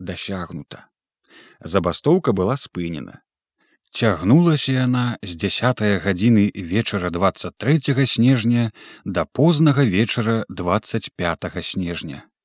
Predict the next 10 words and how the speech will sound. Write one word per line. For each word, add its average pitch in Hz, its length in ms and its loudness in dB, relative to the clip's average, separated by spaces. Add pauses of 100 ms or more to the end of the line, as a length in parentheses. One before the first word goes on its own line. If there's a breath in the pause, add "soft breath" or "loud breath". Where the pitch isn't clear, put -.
(120)
Двое 107 500 2
сутак. - 640 -12 (920)
Забастоўка 107 840 2
асабліва 143 560 2
яскрава 120 460 0
паказала, 101 640 -2 (420 loud breath)
што - 240 0
абвяшчэнне 107 720 0
савета 107 400 -2
ўладаю 113 560 0